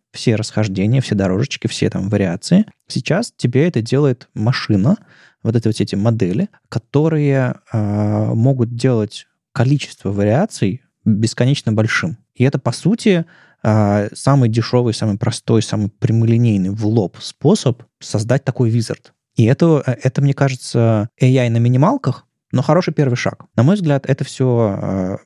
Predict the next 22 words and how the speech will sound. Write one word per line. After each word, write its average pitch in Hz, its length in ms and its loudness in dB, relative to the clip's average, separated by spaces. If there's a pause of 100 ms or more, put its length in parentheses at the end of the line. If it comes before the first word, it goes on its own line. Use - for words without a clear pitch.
(120)
правда, 104 280 -2
не 123 100 -2
слишком 120 300 -2
далеко 107 240 -2
ушло 101 200 -2
от 101 120 -2
визардов, 120 380 0
просто 104 720 -2
качество - 380 -6
улучшилось, 98 360 -2
потому 104 240 -2
что - 160 -6
вот 101 140 -6
тебе 104 200 0
не 104 80 4
нужно 107 360 2
руками 104 380 -4
прописывать 104 400 -6
все - 120 -4
пути - 240 -4
по 110 100 -2
дороге. 98 380 0